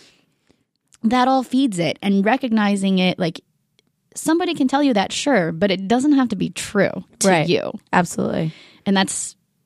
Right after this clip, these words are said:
Speaker 1: really hard to deal with and something that I think about all the time. And as a kid, you kind of, because you think everybody else knows better, you're like, "Oh, that's true.
Speaker 2: You
Speaker 1: That's
Speaker 2: like,
Speaker 1: real."
Speaker 2: assume the role. Like,
Speaker 1: Yeah.
Speaker 2: you, like, that's,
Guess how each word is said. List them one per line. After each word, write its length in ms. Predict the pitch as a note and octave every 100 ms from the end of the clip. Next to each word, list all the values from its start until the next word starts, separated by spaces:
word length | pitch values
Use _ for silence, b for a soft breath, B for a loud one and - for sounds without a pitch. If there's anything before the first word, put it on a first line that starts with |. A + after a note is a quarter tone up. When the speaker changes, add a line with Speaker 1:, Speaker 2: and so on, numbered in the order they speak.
| _ _ -
Speaker 1:
really 320 | F#3+ A3 G3
hard 340 | E3+ E3+ E3 D#3+
to 80 | D3+
deal 200 | D#3+ D#3+
with 160 | D#3+
and 100 | E3+
something 340 | F#3+ F3+ F3+ E3
that 100 | D#3+
I 60 |
think 200 | E3+ E3+
about 260 | D#3+ D#3 E3
all 120 | E3+
the 100 | E3+
time. 440 | - D#3 D#3+ E3+ E3
And 280 | - F#3 -
as 120 | F3+
a 60 | F#3+
kid, 320 | - D#4+ G#3
you 80 | G3
kind 180 | G#3+
of, 120 | G3+ F3
because 340 | F#3+ - G#3
you 80 | G#3+
think 220 | A3+ G#3
everybody 400 | F#3+ F#3 F3+ F3+
else 220 | E3+ -
knows 420 | F3+ F3+ F3+ F3
better, 340 | D#3 E3+ C#3 A#2+
you're 180 | D#3+ D3+
like, 220 | E3+ - B B B B B B -
"Oh, 480 | A#3+ D4 E4 E3+ F3 _ _ _
that's 460 | A3 A3+ D4+ D4+ -
true. 480 | - D4+ A4 C#4+
Speaker 2:
You 60 | G#3
Speaker 1:
That's 220 | A#3 C4
Speaker 2:
like, 140 | C#4 C#4+
Speaker 1:
real." 80 | D4
Speaker 2:
assume 440 | G4+ C4 C4+ C4
the 100 | A#3
role. 360 | G3+ A#3+ G3 B2
Like, 140 | B3
Speaker 1:
Yeah. 100 | G3+ A#3
Speaker 2:
you, 80 | -
like, 200 | A#3 A3
that's, 340 | F#3+ A#3 -